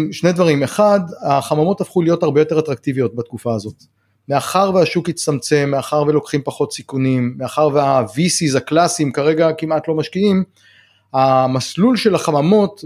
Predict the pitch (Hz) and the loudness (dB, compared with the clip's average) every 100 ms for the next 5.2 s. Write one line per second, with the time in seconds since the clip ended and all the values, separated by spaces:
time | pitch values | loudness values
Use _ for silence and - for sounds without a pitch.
0 | - 131 131 - 135 175 175 131 123 120 | -10 -8 -8 -6 0 0 0 -4 -6 -6
1 | 120 120 139 120 143 185 196 156 156 151 | -4 -2 0 2 4 4 4 2 2 0
2 | 170 151 156 175 165 156 143 151 139 151 | 0 0 -2 -2 -2 -4 -2 -2 -2 0
3 | 160 151 143 135 123 - 190 170 135 127 | 0 0 -4 -4 -10 -8 -2 -2 0 -2
4 | 113 156 175 175 156 135 123 143 156 131 | -2 -2 -2 0 -2 -4 -4 -2 -2 0
5 | 151 156 | 0 0